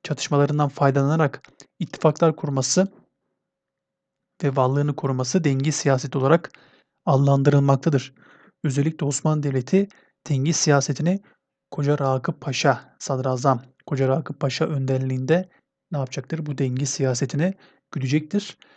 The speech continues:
Ee, denge siyasetinde ilk kez biz Fransa'ya karşı ne yapıyoruz? Uyguluyoruz. Yetmiş dörtteyiz. Üçüncü Selim'in kurduğu Nizam-ı Cedid ordusu Fransız ordusunu Akka'da mağlup etmiş ve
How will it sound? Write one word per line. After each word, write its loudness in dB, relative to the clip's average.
Ee, 0
denge -2
siyasetinde 0
ilk -4
kez -2
biz -2
Fransa'ya -2
karşı -2
ne -6
yapıyoruz? -6
Uyguluyoruz. -4
Yetmiş -8
dörtteyiz. -6
Üçüncü 0
Selim'in 2
kurduğu 0
Nizam-ı 2
Cedid -2
ordusu -2
Fransız -2
ordusunu -4
Akka'da 0
mağlup -2
etmiş -2
ve 4